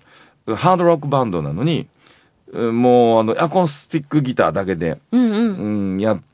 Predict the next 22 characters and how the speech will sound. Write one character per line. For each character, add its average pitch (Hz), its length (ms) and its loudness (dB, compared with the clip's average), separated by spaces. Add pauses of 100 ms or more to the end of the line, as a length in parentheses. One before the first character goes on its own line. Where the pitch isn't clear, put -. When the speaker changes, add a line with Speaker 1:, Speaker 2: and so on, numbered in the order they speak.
(300)
Speaker 1:
て 110 160 0
て 90 160 -6
ね。 139 240 -2 (400)
で、 - 80 -6
す 147 180 2
ご 269 120 4
い 311 40 2
シ 185 160 2
ン 160 120 2
プ - 180 -4
ル 98 160 0
な 123 160 0
曲 101 360 -4
で、 131 400 -2
シ - 180 -2
ン 110 60 0
プ 98 100 -4
ル 95 60 -2
な 85 120 0
演 90 180 -2
奏 101 280 -6
で、 151 180 0